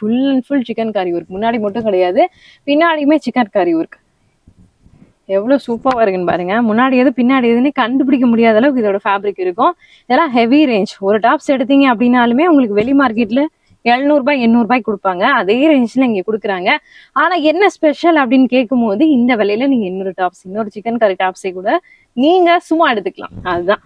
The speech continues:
மேட்டரே. இது பாருங்க, ஒரு ஜீன் டாப், ஃபுல்லா ஜீன் ஃபேப்ரிக்குங்க, சூப்பரா இருக்குது. அதுலயும் கலர் வந்து பாத்தீங்கன்னா ஜீன் பொதுவாவே வந்து ப்ளூ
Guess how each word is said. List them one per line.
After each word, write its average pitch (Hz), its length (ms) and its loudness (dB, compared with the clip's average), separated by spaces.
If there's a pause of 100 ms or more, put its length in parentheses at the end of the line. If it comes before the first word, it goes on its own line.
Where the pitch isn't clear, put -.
(100)
மேட்டரே. 170 320 -4 (1600)
இது 254 80 -2 (100)
பாருங்க, 254 240 2 (100)
ஒரு 247 160 0
ஜீன் 240 260 4
டாப், 190 240 0 (1120)
ஃபுல்லா 285 260 4 (100)
ஜீன் 262 280 6
ஃபேப்ரிக்குங்க, 190 600 -2 (300)
சூப்பரா 269 600 -4
இருக்குது. 196 240 -2 (100)
அதுலயும் 247 320 0
கலர் 269 340 2
வந்து 262 220 2
பாத்தீங்கன்னா 226 360 -2 (120)
ஜீன் 262 260 2
பொதுவாவே 226 460 0
வந்து 226 200 0
ப்ளூ 214 120 -2